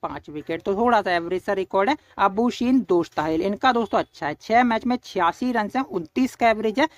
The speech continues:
प्लस छह मैच में ग्यारह ओवर की बॉलिंग है, चार विकेट। यानी कि ये लगभग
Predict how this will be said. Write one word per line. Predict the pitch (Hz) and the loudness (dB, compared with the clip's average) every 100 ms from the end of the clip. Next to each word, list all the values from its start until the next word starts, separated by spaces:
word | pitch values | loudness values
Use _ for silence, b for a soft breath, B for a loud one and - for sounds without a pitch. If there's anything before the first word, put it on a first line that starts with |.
| B | B
प्लस | 247 254 - | 2 2 0
छह | 214 214 | -2 0
मैच | 233 214 | 0 -2
में | 240 233 | -2 -4
ग्यारह | 147 170 170 208 | -2 2 4 4
ओवर | 202 180 185 | 2 0 -4
की | 190 165 | -6 -6
बॉलिंग | 147 151 170 | -6 -6 -6
है, | 294 - _ - | -6 -8 _ -4
चार | 151 143 | -4 -2
विकेट। | 143 160 160 | -6 -4 2
यानी | 196 214 | 2 2
कि | 233 | -2
ये | 214 214 | -2 0
लगभग | 196 160 196 | 0 0 -2